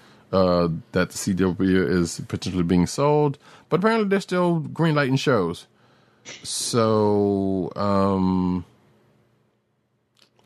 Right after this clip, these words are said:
uh, apparently there's a pilot order for Gotham Knights, which, ac-, which, uh, this comes according to The Hollywood Reporter. Uh, the series comes from the producers of Batwoman and sees the C W continue its tradition of, uh, adding new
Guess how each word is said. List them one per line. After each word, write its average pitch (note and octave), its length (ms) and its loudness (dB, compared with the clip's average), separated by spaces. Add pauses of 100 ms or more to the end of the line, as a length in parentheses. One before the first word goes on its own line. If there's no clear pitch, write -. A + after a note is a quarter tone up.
uh, F2+ 380 -2
apparently A#2 520 -2
there's G#2+ 220 0
a G2 40 -2
pilot A2 400 -2
order G#2+ 220 -4
for - 120 -12
Gotham F#2+ 420 -4
Knights, C#3+ 420 -2
which, A2 240 -6
ac-, F2 140 -8 (220)
which, G2+ 360 -6
uh, F#2 440 0 (100)
this - 260 -6
comes G2 300 0
according G2 500 -4
to F#2 300 -4
The F2 100 -8
Hollywood F2+ 320 -4
Reporter. D#3 640 2 (500)
Uh, G#2 260 0
the F#2 100 -8
series A#2 240 -4
comes G#2 240 -4
from G2+ 120 -6
the F2 80 -6
producers F2 460 -6
of E2 240 -4
Batwoman C3 580 0
and G2 140 -4
sees F#2+ 240 -6
the E2+ 60 -12
C A2 160 -8
W F2+ 280 -2
continue F#2 380 -2
its D#2+ 80 -6
tradition F2+ 420 -2
of, E2+ 160 -2
uh, E2 600 -4
adding E2+ 540 -2
new D3+ 240 6